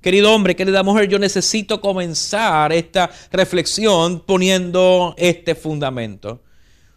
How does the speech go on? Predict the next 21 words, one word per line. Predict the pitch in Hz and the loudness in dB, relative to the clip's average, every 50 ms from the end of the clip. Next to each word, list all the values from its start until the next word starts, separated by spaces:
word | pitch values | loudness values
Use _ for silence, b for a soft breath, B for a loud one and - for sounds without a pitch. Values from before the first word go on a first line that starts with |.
| _ _ _ - | _ _ _ -2
Tú | - 220 240 240 240 240 | 2 4 4 4 4 4
y | 240 226 208 | 2 0 2
yo | 190 220 220 226 220 220 | 2 4 4 4 4 2
como | 220 220 202 196 190 | 0 0 0 0 0
ministros | 185 180 180 180 175 180 208 240 254 254 240 - - - 233 226 220 - - | 0 0 -2 -2 -2 0 0 2 0 0 -2 -4 -4 -2 0 0 0 0 0
del | 175 202 202 190 | 0 2 2 2
Evangelio | 185 180 175 165 151 147 196 214 226 233 233 233 208 | 2 0 0 -2 -2 0 2 2 2 2 2 0 0
somos | 196 - - 202 190 175 160 147 | 0 0 0 0 0 0 -2 -2
siervos | - - - 214 208 220 240 269 294 302 294 285 302 294 285 285 277 - - _ | -2 -4 -2 2 4 4 6 6 4 4 2 0 2 2 2 2 0 -4 -10 _
inútiles, | - 302 269 247 262 269 269 262 262 262 233 202 170 151 139 - - - - - - - - - _ b b b b b b b b b b | -6 -4 -2 0 2 4 4 2 2 -2 -4 -4 -4 -4 -6 -8 -12 -14 -14 -14 -16 -16 -20 -20 _ b b b b b b b b b b
que | - 208 196 190 | -2 0 0 2
solo | - - - - - 254 277 311 320 330 320 302 | 0 0 0 2 4 6 6 6 6 6 4 2
hacemos | 269 - - - 240 214 196 180 175 180 180 180 - - - - | 2 0 -2 -2 0 -2 -2 -2 0 0 0 0 -2 -4 -8 -4
lo | 196 196 190 - | -2 -2 -2 -2
que | 190 180 | -2 -4
se | - - 180 | -4 -4 -4
nos | 170 175 170 - 170 | -4 -4 -6 -6 -4
ha | 160 170 190 | -2 0 0
enviado | 190 185 180 180 185 175 165 170 165 | 0 0 0 0 0 0 0 0 0
a | 170 170 | -2 -4
hacer. | - - 226 240 233 - - - | -4 -6 -8 -8 -8 -10 -14 -16